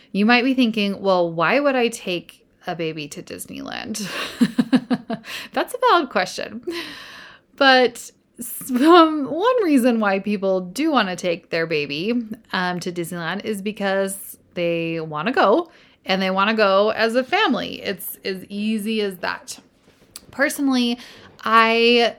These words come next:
would choose to go to Disneyland with a baby over being pregnant every time.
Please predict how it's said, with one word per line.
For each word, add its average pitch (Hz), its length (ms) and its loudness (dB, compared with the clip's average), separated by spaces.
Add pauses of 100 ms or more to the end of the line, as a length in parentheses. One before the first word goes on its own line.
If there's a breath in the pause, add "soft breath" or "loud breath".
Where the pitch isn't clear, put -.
(140)
would 196 320 0
choose 170 560 -4
to 196 140 -6
go 180 180 2
to 175 80 -4
Disneyland 170 580 -4
with 165 180 -4
a 170 40 -2
baby 165 400 -4
over 180 320 -4
being 170 280 -6
pregnant 165 540 -10 (240)
every 170 340 -2
time. - 360 -16